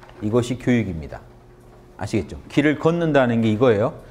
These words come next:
여러분이 길을 걸을 수 있게 인의의 질을 끝없이 밝혀가면서 동시에 남들도 이 길을 알아볼 수 있게 쉽게 올 수 있게 도와주는 거, 이 길을. 그럼 이게 자리 이타의 보살도죠.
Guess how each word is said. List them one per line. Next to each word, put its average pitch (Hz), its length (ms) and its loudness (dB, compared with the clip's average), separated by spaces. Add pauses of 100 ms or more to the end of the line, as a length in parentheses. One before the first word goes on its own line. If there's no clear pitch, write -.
(320)
여러분이 220 600 4
길을 196 260 4
걸을 165 260 2
수 170 140 0
있게 156 180 2
인의의 175 380 4
질을 160 260 2
끝없이 208 380 2
밝혀가면서 131 800 2
동시에 180 500 0 (260)
남들도 196 560 4
이 160 120 4
길을 170 200 4
알아볼 143 460 4
수 - 140 -6
있게 120 280 0
쉽게 233 320 -2
올 120 220 4
수 113 140 -2
있게 120 220 -2
도와주는 113 580 0
거, 87 100 -6
이 92 100 -6
길을. 80 240 -6 (800)
그럼 196 140 -2
이게 160 140 0
자리 151 400 -2
이타의 135 400 -2
보살도죠. 117 640 -4